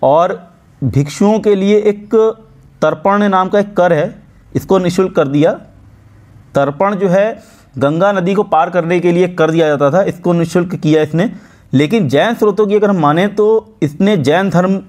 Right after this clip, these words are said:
को अपनाया था, जैन धर्म का अनुयायी था ये। जैन स्रोत ऐसा बोलते हैं कि इसने महावीर स्वामी के साथ भेंट करी और जैन धर्म को अपना लिया। बिंबिसार ने चंपा के प्रसिद्ध ब्राह्मण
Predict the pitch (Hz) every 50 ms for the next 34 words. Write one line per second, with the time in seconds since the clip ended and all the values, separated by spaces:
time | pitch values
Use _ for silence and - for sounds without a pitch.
0 | - _ _ _ _ - - 180 175 - 143 160 156 156 160 160 151 180 190 190
1 | 139 143 147 156 165 147 151 151 156 156 160 151 143 139 135 139 151 160 151 170
2 | 170 170 175 185 196 180 - - _ _ _ _ _ - - 120 135 156 165 156
3 | 165 165 165 156 160 147 - 165 156 147 139 135 131 170 165 165 175 175 165 175
4 | 175 165 170 175 160 151 143 139 139 151 151 147 151 156 160 160 - - - -
5 | 151 135 127 143 151 151 160 151 156 151 147 147 147 - - 170 165 165 156 151
6 | 139 123 123 135 151 147 147 156 143 160 226 269 - - 151 196 233 190 143 117
7 | 135 143 156 156 135 143 147 147 156 202 170 - 127 127 117 107 101 104 95 -
8 | - - _ _ _ _ _ _ _ _ _ _ _ _ _ _ _ _ - 113
9 | 113 135 139 156 156 185 180 202 190 185 190 208 208 208 165 147 151 147 151 196
10 | 208 202 220 220 214 208 175 151 - 196 190 170 170 208 196 160 - 135 135 135
11 | 139 135 160 180 165 170